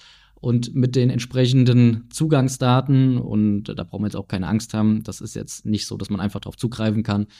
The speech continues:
Die Kommunikation ist natürlich auch verschlüsselt und man braucht verschiedene ja, äh, wie schon gesagt, Zugangsdaten und Passwörter dafür. Aber wenn man das mal hinterlegt hat, lassen sich extrem viele Informationen austauschen, sowohl zur Anlage bringen,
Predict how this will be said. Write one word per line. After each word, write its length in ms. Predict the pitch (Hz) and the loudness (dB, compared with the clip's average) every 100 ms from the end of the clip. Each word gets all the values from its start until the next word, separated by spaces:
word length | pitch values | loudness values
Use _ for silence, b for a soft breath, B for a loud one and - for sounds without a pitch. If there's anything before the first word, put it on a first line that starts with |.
| B B | B B
Die 60 | 110 | -2
Kommunikation 560 | 110 107 101 - 110 | 2 4 2 0 2
ist 80 | 110 | 2
natürlich 300 | 107 110 - | 0 -2 -2
auch 80 | 110 | -8
verschlüsselt 640 | 101 - 117 117 117 110 B B B B | -6 0 0 2 0 -2 B B B B
und 180 | 120 107 | -2 0
man 140 | 104 | 0
braucht 280 | - 107 - | -2 -2 -2
verschiedene 720 | 107 - 107 110 107 98 90 - _ | -4 0 4 4 4 2 -4 -12 _
ja, 320 | - 92 92 _ - | -6 -6 -6 _ -18
äh, 120 | - 98 - - | -16 -16 -16 -10
wie 100 | 107 | -6
schon 160 | 107 101 | -2 0
gesagt, 240 | 98 - | -2 -4
Zugangsdaten 880 | - 131 113 - 101 107 110 107 104 | -2 2 2 0 0 0 2 2 2
und 160 | 98 | -2
Passwörter 480 | - 110 - 104 104 | -6 -6 -2 -2 0
dafür. 460 | 104 101 - 107 104 B B - | -4 -4 -2 -2 -2 B B -2
Aber 360 | 104 117 110 | 0 2 0
wenn 120 | 113 | 2
man 200 | 113 110 | 2 2
das 260 | 110 113 - | 0 -2 0
mal 280 | 107 107 104 | 0 2 0
hinterlegt 540 | 110 107 101 123 120 | 0 0 0 0 0
hat, 220 | 120 120 - _ | -2 -4 -10 _
lassen 280 | 80 98 113 | -12 -4 -2
sich 100 | 110 | -2
extrem 400 | 104 - 120 117 | -4 -4 0 0
viele 220 | 120 117 | 2 -2
Informationen 600 | 120 113 107 98 110 110 | -2 -2 -2 -2 0 0
austauschen, 760 | 104 117 120 113 117 117 120 120 B B | 2 0 0 -2 0 0 -2 -4 B B
sowohl 500 | - 107 107 113 117 | -6 -4 0 0 -2
zur 300 | - 123 123 | -4 0 2
Anlage 420 | 123 131 117 110 | 2 4 2 0
bringen, 500 | 113 139 147 151 147 | 0 4 4 4 0